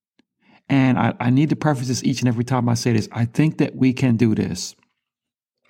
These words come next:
So many times, uh, things are compared to military missions. But in this case, I think it's a quite valid analogy because as the same as the military mission,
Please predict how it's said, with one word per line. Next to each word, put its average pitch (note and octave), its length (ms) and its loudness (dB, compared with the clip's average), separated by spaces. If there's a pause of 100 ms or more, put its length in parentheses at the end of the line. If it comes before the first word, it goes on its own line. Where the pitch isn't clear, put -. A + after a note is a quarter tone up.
(460)
So - 180 0
many D3 200 4
times, C3+ 500 2 (480)
uh, F#2+ 320 -4 (460)
things B2 280 2
are A#2 220 4
compared A#2 720 0
to A#2+ 100 2
military A2+ 520 2
missions. G#2+ 440 0
But G#2+ 160 -2
in G#2+ 120 2
this D#3+ 180 2
case, C#3 320 0
I G2+ 100 0
think A#2 260 -2
it's - 120 -4
a - 60 -4
quite - 400 -2
valid G#2+ 500 0
analogy A#2 680 0 (360)
because A#2 480 0 (880)
as A#2+ 140 0
the A#2+ 80 -2
same D3 340 4
as C3 140 2
the C#3 40 4
military C3+ 460 2
mission, A#2+ 540 2